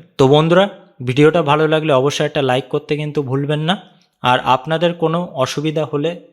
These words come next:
কোনো কিছু বোঝার জন্য অবশ্যই কিন্তু আমাদের কমেন্ট বক্সে কমেন্ট করে জানাবেন। সবাই ভালো থাকবেন, সুস্থ থাকবেন, আর আমাদের এই ভিডিওটা দেখার জন্য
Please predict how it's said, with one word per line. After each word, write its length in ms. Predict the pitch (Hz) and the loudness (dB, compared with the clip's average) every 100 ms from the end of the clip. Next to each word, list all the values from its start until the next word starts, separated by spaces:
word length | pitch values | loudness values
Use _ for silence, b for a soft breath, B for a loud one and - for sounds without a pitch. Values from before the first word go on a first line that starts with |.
| _ | _
কোনো 200 | 135 131 135 | -4 -4 -4
কিছু 220 | 139 151 | -4 -4
বোঝার 380 | 127 123 123 135 | -2 -2 -2 -4
জন্য 260 | 131 139 151 185 b b b 127 | -4 -4 -4 -8 b b b 0
অবশ্যই 440 | 131 156 - 165 | 2 4 2 0
কিন্তু 220 | 170 170 | 0 2
আমাদের 300 | 151 143 147 147 | 2 2 2 2
কমেন্ট 320 | 131 135 143 | 2 0 0
বক্সে 240 | 147 - 143 | -2 -2 0
কমেন্ট 280 | 127 131 131 | 0 0 0
করে 140 | 131 | 0
জানাবেন। 400 | 120 120 123 165 208 B B - | 0 0 2 2 0 B B -6
সবাই 200 | 127 123 | 0 0
ভালো 240 | 120 120 131 | 0 -2 0
থাকবেন, 340 | 151 151 160 | -4 -6 -8
সুস্থ 300 | - 135 - 147 | -4 -6 -4 -4
থাকবেন, 300 | 151 156 165 185 - | -4 -2 -2 -2 -2
আর 140 | 127 - | -2 0
আমাদের 380 | 120 123 135 156 | 0 0 0 0
এই 140 | 135 120 | 0 -2
ভিডিওটা 420 | 117 127 131 190 - b b b - | 0 0 0 -2 -4 b b b -4
দেখার 360 | 123 123 156 147 | -2 0 -2 0
জন্য 200 | 160 | 0